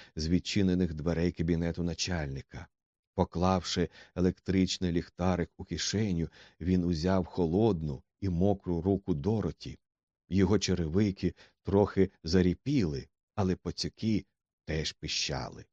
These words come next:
Він рушив коридором і зазирнув за ріг дверей. Свічка в підсвічнику горіла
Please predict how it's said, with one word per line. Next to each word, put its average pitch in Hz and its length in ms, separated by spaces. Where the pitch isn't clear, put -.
Він 95 260
рушив 98 440
коридором 87 720
і 180 100
зазирнув 90 640
за 76 160
ріг 78 240
дверей. 73 460
Свічка 92 720
в 78 60
підсвічнику 92 1200
горіла 170 680